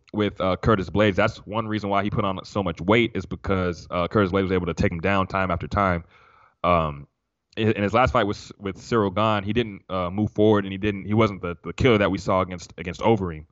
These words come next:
Um, I think, uh, it just depends on what type of Volkov that we, that we see. Uh, will Volkov be scared to open up because of the takedown threat, or will he just, you know, not care and just move forward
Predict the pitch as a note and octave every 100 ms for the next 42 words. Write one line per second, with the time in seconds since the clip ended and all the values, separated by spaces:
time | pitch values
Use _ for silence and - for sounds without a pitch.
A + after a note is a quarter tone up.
0 | _ _ _ _ _ F#2+ F2+ D#2+ D#2 _
1 | - G2+ - C3 A#2 - E2 - - -
2 | G2+ F#2+ F2+ - A2 B2 C3+ - - C3+
3 | A#2 G#2+ A2 A2+ F2 F#2 C#3+ G#2 F#2 F2+
4 | F#2 F2 F#2+ F#2 F2+ G2 F2 E2+ _ _
5 | _ _ - F#2+ F2+ F#2 B2+ A#2+ A#2 A#2+
6 | A2+ G#2 G2 F2+ G#2+ - A2 G#2+ G2+ G#2+
7 | F2+ A2 - G2+ G2 F#2 F2 F2 C3 C3+
8 | F#2 E2 - E2 - - G2 F#2 F2+ G2+
9 | F#2 G2 F#2 F2 F2+ F2 F2+ D2+ - B2
10 | G#2 F#2+ F2+ F#2+ F#2 A2+ A#2 G2 F#2